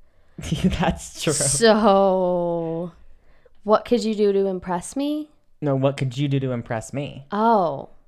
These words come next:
Speaker 2: I don't have any talent.
Speaker 1: You could start in
Speaker 2: Maybe
Speaker 1: interpretive
Speaker 2: if
Speaker 1: dancing.
Speaker 2: <laughs>
Speaker 1: Um,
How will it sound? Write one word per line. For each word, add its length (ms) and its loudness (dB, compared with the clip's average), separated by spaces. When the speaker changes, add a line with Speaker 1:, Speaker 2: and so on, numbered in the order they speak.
Speaker 2:
I 160 0
don't 160 0
have 240 -2
any 260 -4
talent. 680 -12
Speaker 1:
You 200 -2
could 340 -2
start 300 -2
in 280 0
Speaker 2:
Maybe 160 4
Speaker 1:
interpretive 380 2
Speaker 2:
if 20 -4
Speaker 1:
dancing. 560 -2
Speaker 2:
<laughs> 100 12
Speaker 1:
Um, 760 4